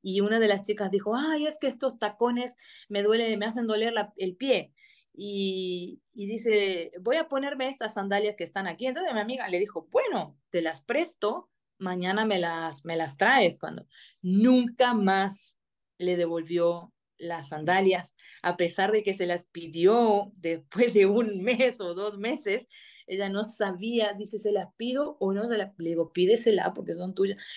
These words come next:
Costaba mucho dinero y, y bueno, ahí empezamos a observar todo esto, ¿no? Lo que, lo que tú le diste, no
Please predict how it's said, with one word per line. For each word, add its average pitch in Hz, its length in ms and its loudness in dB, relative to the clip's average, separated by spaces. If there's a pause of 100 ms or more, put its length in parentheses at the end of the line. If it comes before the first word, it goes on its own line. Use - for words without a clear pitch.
(140)
Costaba 214 540 4
mucho 220 280 0
dinero 220 500 2 (720)
y, 170 320 -2
y 185 120 -2
bueno, 175 400 -2
ahí 170 340 0
empezamos 202 540 -2
a 180 40 0
observar 175 500 -4
todo 190 260 -2
esto, 190 300 -8
¿no? 151 260 -12 (340)
Lo 180 280 4
que, 170 520 4
lo 175 200 2
que 170 120 0
tú 220 220 2
le 226 160 6
diste, 226 580 -4 (360)
no 196 680 -2